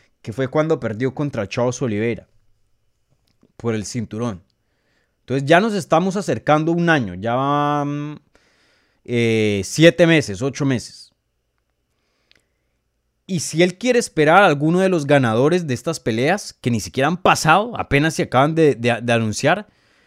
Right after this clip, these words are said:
él va a tener que pelear, o sea, va a tener que estar un año completamente fuera. Y hoy día, con treinta y tres años de edad, esperarte y quedarte inactivo un año o más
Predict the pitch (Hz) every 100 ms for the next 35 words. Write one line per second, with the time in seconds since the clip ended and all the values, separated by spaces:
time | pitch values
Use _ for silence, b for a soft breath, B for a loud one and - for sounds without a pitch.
0 | _ - 98 135 - 180 190 180 208 185
1 | 160 - 123 117 143 160 147 147 139 117
2 | 101 170 175 - 180 - 170 180 175 170
3 | 165 170 135 - 113 110 113 147 151 143
4 | 156 135 151 - _ _ _ _ _ _
5 | - 131 160 143 196 151 82 _ 123 113
6 | 104 135 127 117 - 113 110 107 104 104
7 | 101 98 95 92 90 87 - _ _ _
8 | _ _ _ _ 139 151 156 196 190 185
9 | 139 127 156 220 156 - - - 123 -
10 | 123 143 160 185 180 143 131 160 165 123
11 | - 151 160 156 165 165 165 165 143 143
12 | 156 -